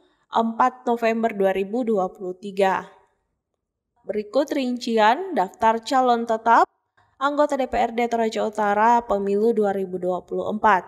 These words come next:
Dari Partai P K B, total tiga puluh orang, Gerindra tiga puluh orang, P D I Perjuangan tiga puluh orang, Golkar tiga puluh orang,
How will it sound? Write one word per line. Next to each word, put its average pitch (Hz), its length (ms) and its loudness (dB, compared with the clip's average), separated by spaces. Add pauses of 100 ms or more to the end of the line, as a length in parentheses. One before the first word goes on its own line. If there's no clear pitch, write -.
(300)
Dari 220 160 -4
Partai 294 400 2
P 311 80 2
K 269 240 2
B, 214 80 0 (560)
total 226 720 2
tiga 220 320 2
puluh 208 240 -4
orang, 202 480 0 (140)
Gerindra 196 800 2 (160)
tiga 254 240 -2
puluh 247 240 -4
orang, 208 400 2 (560)
P 294 80 2
D 320 80 2
I 285 240 0
Perjuangan 208 880 -2
tiga 190 240 -2
puluh 196 240 -4
orang, 196 400 2 (320)
Golkar 190 800 2
tiga 214 240 -2
puluh 196 240 -2
orang, 202 480 0